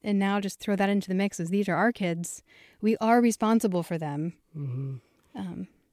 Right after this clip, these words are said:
Speaker 1: that's, I just, I just feel like that's the most challenging thing I have had to deal with.
Speaker 2: Yeah, and it takes a lot of energy and a lot of time, and, and it's totally worth it, and it's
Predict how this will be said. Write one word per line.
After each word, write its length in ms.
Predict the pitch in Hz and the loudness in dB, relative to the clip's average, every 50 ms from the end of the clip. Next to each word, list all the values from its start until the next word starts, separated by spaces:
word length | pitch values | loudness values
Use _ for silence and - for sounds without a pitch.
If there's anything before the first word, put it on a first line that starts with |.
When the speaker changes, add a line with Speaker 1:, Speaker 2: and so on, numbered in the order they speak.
| _ _ | _ _
Speaker 1:
that's, 200 | - 190 180 - | -12 -12 -10 -6
I 120 | - 196 208 | -4 -2 -2
just, 160 | 226 214 220 | -2 0 2
I 100 | 233 254 | 2 2
just 160 | 254 262 - - | 2 2 0 2
feel 120 | 254 233 | 2 2
like 140 | 220 202 185 | 2 2 2
that's 240 | 185 185 180 - - | 0 -2 -2 -2 -4
the 80 | 185 | -4
most 220 | 175 170 170 - - | -4 -4 -6 -6 -8
challenging 560 | - 175 165 160 156 151 160 135 151 160 170 | -6 -6 -4 -4 -4 -6 -6 -6 -6 -8 -8
thing 220 | - - 180 175 - | -6 -6 -6 -6 -6
I 140 | - 170 175 185 | -6 -4 -4 -4
have 240 | 175 175 165 165 | -4 -4 -6 -8
had 180 | - - 156 151 | -10 -10 -10 -8
to 80 | - 151 | -8 -10
deal 220 | 165 185 - - | -10 -10 -12 -10
with. 320 | - - 196 - - - - _ _ _ _ _ _ _ _ _ - | -10 -10 -10 -12 -14 -18 -20 _ _ _ _ _ _ _ _ _ -4
Speaker 2:
Yeah, 220 | 160 156 143 139 | -2 -2 -2 -2
and 100 | 139 139 | -6 -8
it 140 | 143 143 - | -10 -8 -4
takes 380 | - 165 170 151 - - - - | -2 -2 -2 -2 -6 -14 -16 -16
a 80 | 196 160 | -10 -4
lot 220 | 143 147 147 143 | -2 0 0 2
of 60 | 143 143 | 2 0
energy 340 | 147 147 156 151 147 156 | 2 2 0 2 2 2
and 100 | 165 165 | 2 2
a 40 | 151 | 2
lot 160 | 143 143 143 | 2 0 0
of 100 | 139 139 | -2 -2
time, 380 | - - 143 143 147 156 156 151 | -4 -4 -4 -2 -2 0 0 0
and, 240 | 139 131 127 127 131 - _ _ _ _ _ _ _ _ - | -2 -2 -4 -6 -10 -14 _ _ _ _ _ _ _ _ -6
and 260 | 147 139 139 139 143 | -6 -4 -2 -2 -2
it's 200 | 147 139 - - | -2 -4 -4 -2
totally 340 | - - 170 165 151 151 143 | 2 4 6 6 6 4 2
worth 320 | 135 143 147 160 160 - | 2 2 2 2 2 2
it, 220 | 160 151 147 151 160 | 0 0 0 -2 -4
and 180 | 160 147 143 | -4 -4 -4
it's 320 | 139 131 - - - - | -6 -6 -8 -12 -18 -18